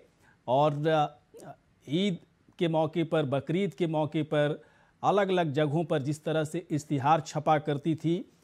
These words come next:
वो सियासी, अगर परिक्षेत्र से की बात करें तो वहाँ से बाहर होती दिख रही है, जबकि अब चीज़ें अब दिख रही हैं मंदिर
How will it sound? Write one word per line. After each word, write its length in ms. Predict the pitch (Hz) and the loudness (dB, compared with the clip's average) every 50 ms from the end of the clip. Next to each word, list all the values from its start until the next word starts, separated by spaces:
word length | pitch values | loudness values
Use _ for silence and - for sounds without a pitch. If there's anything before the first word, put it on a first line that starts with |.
| - - | -10 -4
वो 100 | 127 151 | -2 -2
सियासी, 760 | 156 151 - 156 160 147 147 156 151 - 196 208 214 226 254 - - _ _ _ _ _ _ - - - _ _ _ - | -2 0 0 2 4 4 4 2 0 0 0 0 0 0 -2 -6 -12 _ _ _ _ _ _ -20 -20 -20 _ _ _ -4
अगर 240 | - 156 151 165 160 151 160 160 147 143 143 - - | 0 2 4 4 4 4 4 4 4 4 4 2 2
परिक्षेत्र 480 | 160 151 156 143 - - 190 - - 185 | 4 4 4 4 2 0 0 0 0 -2
से 300 | - - - 180 170 - - _ _ _ _ - - _ _ _ _ _ _ - 302 220 - _ _ | -2 -2 -2 -2 -2 -2 -6 _ _ _ _ -20 -20 _ _ _ _ _ _ -12 -12 -12 -12 _ _
की 80 | - 170 | -2 2
बात 260 | 143 151 156 160 151 | 4 4 4 4 4
करें 220 | - 185 170 175 156 | 2 0 2 2 2
तो 100 | 175 165 | 0 0
वहाँ 160 | 143 160 160 | 0 0 0
से 100 | 139 156 | 0 0
बाहर 260 | 147 147 147 170 175 | 2 4 4 4 4
होती 200 | 170 151 - 170 | 2 0 -2 -2
दिख 240 | 143 143 135 113 - | -2 -2 -2 -2 0
रही 120 | 123 123 | -2 -2
है, 60 | 120 | 0
जबकि 380 | 110 139 139 135 - 190 226 277 - _ _ _ _ _ _ _ - | 0 0 -2 -2 -2 -2 -4 -4 -6 _ _ _ _ _ _ _ -2
अब 160 | 131 185 220 | 0 2 2
चीज़ें 320 | 190 - 208 202 185 202 | 0 0 -2 0 0 0
अब 100 | 202 185 | 0 0
दिख 220 | 151 160 170 151 165 | 0 0 0 0 2
रही 240 | 156 147 147 143 139 | 2 2 2 2 0
हैं 240 | 139 156 185 254 - _ _ _ _ _ - | -2 -4 -4 -6 -10 _ _ _ _ _ -6
मंदिर 540 | 107 131 143 151 156 165 180 180 180 - | -4 -2 0 2 4 4 4 4 4 0